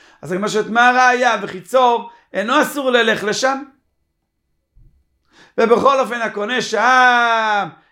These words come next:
אינו מתחייב, הרי הוא מתחייב, מתחייב בגלל שזה סוריה, שם חייבו מדרבנן, אז אולי גם פה חייב. אשכחתני, מה כתוב? סמוך לעמון ולמואב ולארץ מצרים, שתי ארצות.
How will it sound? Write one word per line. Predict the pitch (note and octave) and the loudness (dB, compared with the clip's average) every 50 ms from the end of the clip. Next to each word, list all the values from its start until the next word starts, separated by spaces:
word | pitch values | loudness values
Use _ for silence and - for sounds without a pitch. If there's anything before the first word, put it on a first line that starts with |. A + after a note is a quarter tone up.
| _ - | _ -8
אינו | F3+ F#3+ A3 B3 | -6 -2 -2 0
מתחייב, | A#3 G3+ - - G3 F#3 F#3+ A#3+ C#4+ C4+ A#3+ | -2 -2 -4 -4 -4 -4 -2 0 0 0 0
הרי | G#3 G3+ G#3 G3+ | 2 2 2 0
הוא | G3+ G3 | 0 -2
מתחייב, | F#3+ - G#3+ F#3 F3+ A3 B3 | -4 -6 -8 -6 -6 -6 -8
מתחייב | A3+ G#3+ G3+ - - F#3 G#3+ B3+ B3+ | -8 -10 -12 -10 -8 -6 -4 -4 -4
בגלל | G#3+ G#3 F#3+ A3 G3 | -4 -4 -6 -6 -6
שזה | D#3+ F#3+ F3+ G3+ G3 | -6 -6 -6 -8 -8
סוריה, | G3 - C#4 D4+ D#4+ D#4+ D4 A3 - - - _ _ - - - | -8 -6 -6 -6 -2 -2 -2 -4 -4 -8 -16 _ _ -20 -20 -6
שם | - G3 G#3+ A3 G#3 | -2 0 0 2 0
חייבו | D#3 G#3 A3 G3 A#3 B3+ | 0 -2 -4 -4 -4 -4
מדרבנן, | A#3+ A#3+ B3 A#3+ A3+ A3+ A3 A3+ A#3 C#4 D4+ D4 | -4 -2 -2 0 0 2 2 2 2 2 2 2
אז | C4 G3 E3+ | 2 0 0
אולי | G3+ F#3+ G3 G3+ | 0 2 2 2
גם | G#3 G#3+ G3+ - | 2 0 -2 0
פה | G#3 G#3+ E3 | -2 -2 -2
חייב. | F#3 G3 G3 F#3 F#3 F#3 - - _ _ _ _ _ _ _ _ _ _ _ _ _ _ _ _ _ _ _ _ _ _ _ _ _ _ _ _ _ _ - | 0 0 2 2 0 0 -4 -12 _ _ _ _ _ _ _ _ _ _ _ _ _ _ _ _ _ _ _ _ _ _ _ _ _ _ _ _ _ _ -4
אשכחתני, | E4 D#4 D#4 - - - A#3+ - - - - F3+ D#3 C3+ A#2 - - _ _ _ _ _ _ - | -2 -2 -2 -4 -4 -4 -4 -4 -4 -2 -2 -2 -2 -2 -6 -14 -20 _ _ _ _ _ _ -2
מה | G#3 A3+ A3+ | -2 -2 0
כתוב? | - G#3 G3+ - E3+ D3+ C#3 - _ _ _ _ _ _ _ _ _ _ _ _ | 0 -6 -6 -6 -10 -12 -12 -16 _ _ _ _ _ _ _ _ _ _ _ _
סמוך | - - - - - B3 A#3+ A#3 B3 F4+ F#4 D4+ F3+ - F#2 - - - _ _ _ _ _ _ _ _ _ | -18 -16 -4 0 2 2 2 2 0 0 0 0 0 -2 -8 -12 -16 -20 _ _ _ _ _ _ _ _ _
לעמון | G#3 A3 A3+ A3 G#3+ G#3 G#3 A3 C#4+ D#4 D#4 C#4+ C4 | -2 2 4 4 4 4 4 4 6 6 6 4 2
ולמואב | B3+ B3 A#3+ A#3 A3+ G#3+ A3 G#3+ A#3 C4 C#4 B3+ A#3 | 0 -4 -4 -4 -4 -4 -4 0 2 2 2 0 -2
ולארץ | A#3+ A3 G#3+ G#3+ A#3 B3+ C#4+ C#4+ C#4+ - | -4 -6 -6 -6 -2 -2 -2 -2 -4 -8
מצרים, | D#4 D#4+ - - - C4+ C#4+ E4+ F#4 E4+ D4 A#3 | -12 -14 -12 -8 -6 -2 0 2 2 2 2 0
שתי | - - - - - E4 D4+ | -4 -8 -8 -8 -2 0 2
ארצות. | C4+ B3+ G#3+ G3 F#3+ - - D#3+ B2+ - _ _ _ | 2 2 0 -2 -4 -6 -10 -14 -14 -14 _ _ _